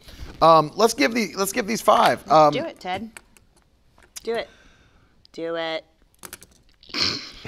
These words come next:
Speaker 1: You're fired. You're fired. Uh, we're gonna, we're gonna start. Ava said she's dead.
Speaker 2: Ooh, acts of service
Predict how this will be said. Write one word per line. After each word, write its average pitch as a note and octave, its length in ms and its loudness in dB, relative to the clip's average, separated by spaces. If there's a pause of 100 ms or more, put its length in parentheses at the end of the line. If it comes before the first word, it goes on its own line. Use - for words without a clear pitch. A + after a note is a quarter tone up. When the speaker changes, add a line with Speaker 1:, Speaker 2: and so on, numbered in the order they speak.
(760)
Speaker 1:
You're G2+ 100 -18
fired. F#2 400 -12 (200)
You're G#2 100 -16
fired. D3+ 560 -6 (600)
Uh, D#3 340 2
we're F3 120 -4
gonna, E3+ 120 -2 (720)
we're F3 100 -4
gonna G3+ 120 -4
start. F3 560 2 (720)
Ava B2+ 220 -6
said A2 240 -10
she's F#2 240 -12
dead. D2+ 520 -16 (520)
Speaker 2:
Ooh, G#3+ 240 -10
acts C#3+ 300 -12
of D3+ 80 -20
service E3 320 -14